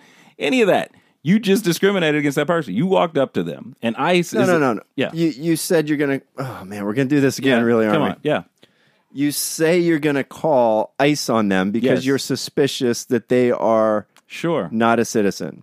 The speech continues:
Speaker 1: Yes.
Speaker 2: That's what ice is there for.
Speaker 1: Uh-huh.
Speaker 2: That's the purpose of ice is to
Speaker 1: Yes.
Speaker 2: protect the country against
Speaker 1: Sure.
Speaker 2: illegal immigrants.
Speaker 1: But the thing is, most cases, you will not have any proof that they are not from this country.
Speaker 2: Well, you might. It
Speaker 1: You
Speaker 2: doesn't matter if you have proof or not.
Speaker 1: But in most
Speaker 2: You're
Speaker 1: cases,
Speaker 2: not allowed
Speaker 1: you
Speaker 2: to do
Speaker 1: won't.
Speaker 2: it.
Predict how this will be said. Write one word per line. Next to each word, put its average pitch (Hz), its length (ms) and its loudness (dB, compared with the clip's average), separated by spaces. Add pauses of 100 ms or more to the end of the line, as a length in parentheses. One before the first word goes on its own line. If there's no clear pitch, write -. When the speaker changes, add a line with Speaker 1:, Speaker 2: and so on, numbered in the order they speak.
(160)
Speaker 1:
Yes. 147 460 -2
Speaker 2:
That's 123 220 0
what 127 100 2
ice 127 300 2
is 113 100 -2
there 110 240 4
for. 85 380 -4
Speaker 1:
Uh-huh. 107 180 -4
Speaker 2:
That's 123 220 0
the 127 100 0
purpose 120 460 -2
of 107 200 -2
ice 104 380 2
is 107 280 -2
to 107 380 0 (140)
Speaker 1:
Yes. 123 240 0
Speaker 2:
protect 127 380 0
the 113 80 -10
country 117 460 0
against 107 260 0
Speaker 1:
Sure. 113 160 2
Speaker 2:
illegal 107 300 2
immigrants. 104 520 -2
Speaker 1:
But 147 60 2
the 151 100 0
thing 175 160 0
is, 156 300 -2
most 135 640 0
cases, 120 580 -2
you 143 220 -4
will 143 140 0
not 143 180 2
have 131 200 2
any 131 140 2
proof 143 540 -2
that 117 140 -2
they 123 140 2
are 127 80 2
not 127 160 2
from 117 180 -2
this 98 120 -6
country. 101 500 -4
Speaker 2:
Well, 135 140 -2
you 127 60 2
might. 165 420 2 (140)
It 120 80 -2
Speaker 1:
You - 20 -4
Speaker 2:
doesn't 143 220 0
matter 151 160 2
if 135 80 -4
you 143 80 0
have 127 100 -2
proof 143 220 -4
or 127 40 -2
not. 131 280 0
Speaker 1:
But 131 160 0
in 135 140 0
most 151 280 -2
Speaker 2:
You're 135 120 2
Speaker 1:
cases, - 20 2
Speaker 2:
not 131 160 2
allowed 123 280 2
Speaker 1:
you 131 60 -4
Speaker 2:
to 147 60 -2
do 143 140 2
Speaker 1:
won't. 95 120 0
Speaker 2:
it. - 60 -10